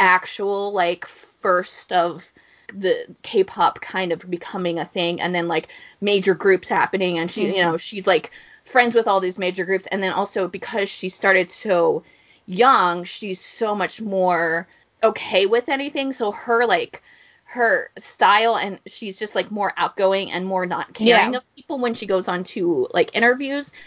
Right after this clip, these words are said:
Speaker 1: so
Speaker 2: Mm-hmm.
Speaker 1: she, when she was, like, really active in Korea, she just didn't give a care about, like, what you thought of her.
Speaker 2: Yeah,
Speaker 1: And so
Speaker 2: which
Speaker 1: she
Speaker 2: she's
Speaker 1: came off
Speaker 2: cool.
Speaker 1: as very, like, abrupt, but she's, like, really just, like, really cool, and she has
Speaker 2: Mm-hmm.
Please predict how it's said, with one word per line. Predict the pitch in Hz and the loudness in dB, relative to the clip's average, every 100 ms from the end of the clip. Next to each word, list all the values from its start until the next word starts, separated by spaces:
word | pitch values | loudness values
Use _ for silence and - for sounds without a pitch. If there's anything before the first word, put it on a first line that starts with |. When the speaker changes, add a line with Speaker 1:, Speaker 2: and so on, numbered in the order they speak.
| - | -18
Speaker 1:
so | - 240 | 0 2
Speaker 2:
Mm-hmm. | 220 | 2
Speaker 1:
she, | 285 254 262 _ _ - | 0 0 -4 _ _ 0
when | 233 | 0
she | - 247 | 0 2
was, | 240 233 | 4 6
like, | 202 185 - _ | 2 2 -4 _
really | 202 247 233 - | 0 4 4 4
active | 170 180 202 175 - | 0 2 0 -2 -2
in | 196 | -10
Korea, | 180 214 247 180 143 | -8 -8 -4 -4 -4
she | - - 240 | -8 -10 -8
just | 294 277 | -4 0
didn't | 233 226 180 | 0 0 -2
give | 160 170 | -2 -2
a | - | -6
care | - - 220 185 170 | -12 -2 2 2 2
about, | 190 170 165 | 0 0 2
like, | 175 - | 0 -2
what | 190 165 - | -2 -2 -2
you | 180 | -8
thought | 185 - - 196 - | -8 -12 0 2 2
of | 233 233 | 0 0
her. | 269 269 262 - - | -2 0 -2 -8 -6
Speaker 2:
Yeah, | 233 233 240 | -2 4 6
Speaker 1:
And | 233 | 8
so | 226 | 6
Speaker 2:
which | |
Speaker 1:
she | 226 349 | 6 2
Speaker 2:
she's | 294 | 4
Speaker 1:
came | 277 | 6
off | 294 | 8
Speaker 2:
cool. | 214 | 8
Speaker 1:
as | 226 | 4
very, | 214 220 208 | 4 0 4
like, | 190 - | 2 2
abrupt, | 190 180 180 190 - - - - - | -4 -2 2 2 2 -10 -20 -20 -2
but | - 233 | 2 2
she's, | - 240 | 2 -2
like, | 240 233 | -2 -2
really | 202 220 269 254 | -6 -4 -4 -6
just, | 214 185 214 | -8 -8 -4
like, | 180 - _ | -4 -4 _
really | 220 247 254 | -6 -2 -2
cool, | - 214 214 | -2 0 0
and | 175 196 | -2 -8
she | 220 | -8
has | - 196 226 247 | -6 -2 2 4
Speaker 2:
Mm-hmm. | 240 214 | 4 2